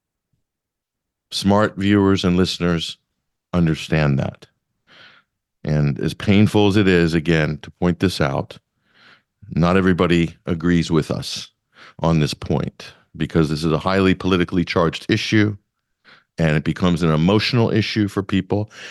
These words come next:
And worst of all, it becomes a tribal and a partisan issue, so much so that they have the blinders on.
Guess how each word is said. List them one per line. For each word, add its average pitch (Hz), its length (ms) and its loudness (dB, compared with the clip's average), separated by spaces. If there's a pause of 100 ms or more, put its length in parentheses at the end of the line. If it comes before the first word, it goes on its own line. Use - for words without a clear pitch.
(200)
And 92 200 0
worst 104 320 2
of 90 120 -2
all, 98 260 2
it 85 120 -8
becomes 92 640 -4
a 87 60 -4
tribal 95 720 -2 (640)
and 85 100 0
a 82 40 2
partisan 90 640 0
issue, - 380 -2 (600)
so - 260 0
much 104 260 2
so 92 440 4
that 82 200 -4
they 85 160 2
have 95 540 0
the 85 220 0
blinders 85 840 2 (100)
on. 69 440 -4